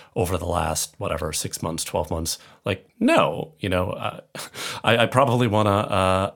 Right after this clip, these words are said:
a bank where I feel confident that, that, you know, my money is safe and that, you know,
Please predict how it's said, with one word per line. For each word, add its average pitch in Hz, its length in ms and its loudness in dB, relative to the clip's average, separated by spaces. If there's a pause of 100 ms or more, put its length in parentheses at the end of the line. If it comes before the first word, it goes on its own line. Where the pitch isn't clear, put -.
a 98 320 2
bank 98 400 2
where 101 80 4
I 92 60 4
feel 90 160 -2
confident 92 540 -2
that, - 260 -6
that, - 300 -6
you 85 100 -4
know, 82 300 -4
my 90 160 -2
money 87 480 -4
is 87 420 -4
safe - 640 -4
and 92 180 -2
that, 87 200 -4 (120)
you - 300 -10
know, 82 240 -6